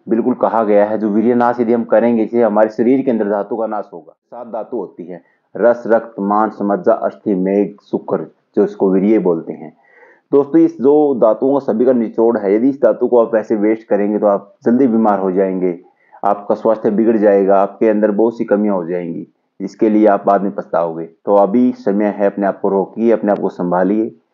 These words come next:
आपको मैं बताना चाहता हूँ, यदि आप सच में हस्त मैथुन छोड़ना चाहते हैं तो ये पुस्तक पढ़ लो,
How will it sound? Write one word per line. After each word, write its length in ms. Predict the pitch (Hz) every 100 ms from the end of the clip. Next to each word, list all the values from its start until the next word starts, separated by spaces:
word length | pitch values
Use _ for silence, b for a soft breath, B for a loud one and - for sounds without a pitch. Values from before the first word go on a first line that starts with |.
| b b b b -
आपको 340 | 98 98 - 117
मैं 120 | 117
बताना 280 | 104 104 110
चाहता 280 | 95 -
हूँ, 380 | 110 123 131 131 -
यदि 180 | 107 98
आप 180 | 107 107
सच 280 | - 131 135
में 280 | 143 92 - _ _ _
हस्त 100 | -
मैथुन 240 | 117 113 127
छोड़ना 300 | - 107 120
चाहते 300 | 110 104 113
हैं 60 |
तो 60 | 107
ये 120 | 117
पुस्तक 360 | 113 107 107 101
पढ़ 160 | 98
लो, 280 | 101 127 131